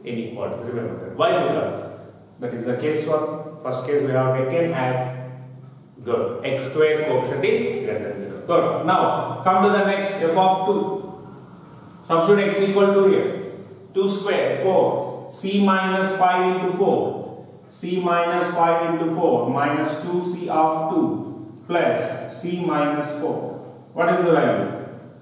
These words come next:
Four C minus twenty minus four C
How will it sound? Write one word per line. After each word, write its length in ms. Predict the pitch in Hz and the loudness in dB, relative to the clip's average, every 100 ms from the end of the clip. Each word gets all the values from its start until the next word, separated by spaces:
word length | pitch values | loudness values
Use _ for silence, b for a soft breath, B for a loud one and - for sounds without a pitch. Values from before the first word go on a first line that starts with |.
| - - - | -20 -20 -8
Four 400 | 180 185 190 190 | 2 4 4 2
C 280 | 185 131 - | 2 2 2
minus 560 | 139 147 160 165 175 - | 0 2 2 2 0 0
twenty 680 | 160 156 143 123 - - - | 0 0 0 -4 -4 -8 -10
minus 760 | 127 131 147 160 170 165 - | -6 -2 0 0 0 -2 -4
four 380 | 165 156 156 156 | -4 2 2 2
C 380 | 131 - - - | -2 -4 -6 -10